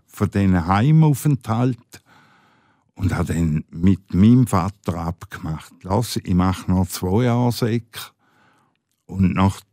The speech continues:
nach der zweiten Sek ist Feierabend fertig.“ Und ich weiss noch gut, mein Vater ist gekommen, die Ware holen, Kleider, Zeug und Sachen, hat die mit heimgenommen, er hat hier in Goldach gewohnt. Und ich bin mit dem Velo von Oberbüren auf Goldach gefahren.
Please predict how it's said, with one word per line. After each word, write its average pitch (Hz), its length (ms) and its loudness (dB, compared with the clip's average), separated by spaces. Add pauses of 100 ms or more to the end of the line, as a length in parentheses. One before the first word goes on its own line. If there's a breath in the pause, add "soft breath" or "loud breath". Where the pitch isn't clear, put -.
(140)
nach 90 280 -2
der - 160 -8
zweiten 90 520 -4
Sek 80 280 -8 (140)
ist - 120 -4
Feierabend - 720 -10
fertig.“ - 760 -8 (500)
Und 104 100 0
ich 107 60 6
weiss 110 340 2
noch 113 120 -2
gut, 156 300 0 (280)
mein 156 300 2
Vater 131 480 -4
ist - 340 -8
gekommen, 110 540 -2
die - 40 -8
Ware 123 300 0
holen, 151 460 0
Kleider, 110 520 -4
Zeug - 360 -4
und 143 180 -2
Sachen, 135 640 -6 (260)
hat - 140 -14 (100)
die 92 140 0
mit 90 240 0
heimgenommen, 127 640 -2
er 80 60 -4
hat - 140 -10
hier 87 180 -2
in 82 120 -2
Goldach 98 640 -2
gewohnt. 120 560 -2 (540)
Und 90 120 -8
ich 117 160 4
bin - 180 -6
mit 76 200 -6
dem 82 140 -8
Velo 113 300 -2
von 107 180 -4
Oberbüren 113 680 -2
auf - 140 -10
Goldach 117 520 -4
gefahren. - 520 -12